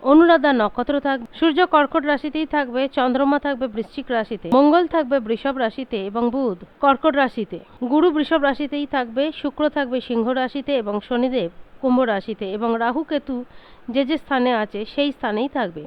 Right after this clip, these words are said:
দুপুর বারোটা থেকে দেড়টা পর্যন্ত থাকবে রাহুকাল। সবার প্রথমে বলবো স্বাস্থ্যের কথা। স্বাস্থ্য খুব ভালো থাকবে, স্বাস্থ্য সম্বন্ধে কোনো সমস্যা নেই।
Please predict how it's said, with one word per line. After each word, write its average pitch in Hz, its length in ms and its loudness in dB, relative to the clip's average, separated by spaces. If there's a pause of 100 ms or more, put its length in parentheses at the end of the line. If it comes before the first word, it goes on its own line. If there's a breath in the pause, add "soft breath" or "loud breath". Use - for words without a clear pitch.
(140)
দুপুর 294 280 2
বারোটা 285 420 4
থেকে 294 300 -4 (360)
দেড়টা 254 340 2
পর্যন্ত 277 500 0
থাকবে 240 360 -4
রাহুকাল। 220 500 -4 (340)
সবার 277 280 4
প্রথমে 330 360 4
বলবো 320 300 2
স্বাস্থ্যের 285 460 -2
কথা। 277 320 -4 (220)
স্বাস্থ্য 262 400 -2
খুব 294 220 -2
ভালো 262 220 -2
থাকবে, 262 360 -4
স্বাস্থ্য 254 380 -4
সম্বন্ধে 262 440 0
কোনো 240 240 -4
সমস্যা 240 500 -6
নেই। 226 180 -2